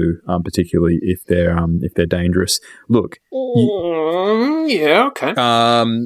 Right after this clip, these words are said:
Speaker 1: <sighs> I mean, th-, this, this, this is another grey area. Um, wh-, what constitutes, um, something w-, w-, which is dangerous? Um, wh-, what's the difference between, you know, you, you wouldn't say s-, somebody who forgets to add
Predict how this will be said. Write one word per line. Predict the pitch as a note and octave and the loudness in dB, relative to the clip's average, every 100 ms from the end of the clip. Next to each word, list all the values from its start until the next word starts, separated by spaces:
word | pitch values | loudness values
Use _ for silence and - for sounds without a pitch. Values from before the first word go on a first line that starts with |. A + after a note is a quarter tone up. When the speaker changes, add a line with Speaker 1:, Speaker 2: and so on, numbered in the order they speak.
| - _ | -8 _
Speaker 1:
<sighs> | - | -8
I | - - - | -6 -6 -2
mean, | A2+ A2+ G2 | 0 0 0
th-, | C3+ | 0
this, | C3 B2+ | 0 0
this, | B2 A2+ | 0 0
this | A#2+ A#2+ | 0 0
is | G#2 | 2
another | F#2+ F2+ F#2 | 0 2 0
grey | F#2 F2+ | 2 0
area. | F2 F2 F2+ - F#2+ | 2 0 -2 -2 0
Um, | F2+ F2+ F#2 D#2+ G2+ | 0 0 -2 -6 -8
wh-, | A2+ A2+ A#2 | 0 0 2
what | G#2 | 0
constitutes, | - F#2+ - F2 F2+ E2+ - - F#2 | 0 -2 -2 -2 -2 0 -2 -2 0
um, | F2 F2 F2 E2 | 0 0 -2 -2
something | - F2+ F2+ D#2+ | -2 -2 -4 -4
w-, | F#2+ G#2 A#2 A2+ | -6 -6 -6 -10
w-, | G2 G2 - | -10 -6 -2
which | G#2+ G2+ | -2 0
is | F2+ | 0
dangerous? | F2 F2+ F#2 F2 - | 0 0 -2 -2 -2
Um, | F#2 F2+ - _ _ _ - | -2 -2 -6 _ _ _ -2
wh-, | A#2 A#2+ | 0 2
what's | A#2+ | 0
the | G#2 | 0
difference | G#2 G#2 F2+ | 0 -2 -4
between, | F#2+ G2 F#2 F2 E2+ | -4 0 0 0 -2
you | G2 | 0
know, | F2+ | 0
you, | F2+ G#2+ G#2 A2 A2 | 0 -2 0 0 2
you | A2 | 2
wouldn't | A#2 F#2+ | 2 2
say | - F#2 F2+ E2+ F2+ | 0 2 2 -2 -4
s-, | - - | -8 -2
somebody | - G2+ F#2+ F2+ | -2 0 -2 -4
who | F#2 | -4
forgets | E2+ F2+ - | -2 -2 -2
to | - G2 | -4 -2
add | F2 E2+ | -2 -2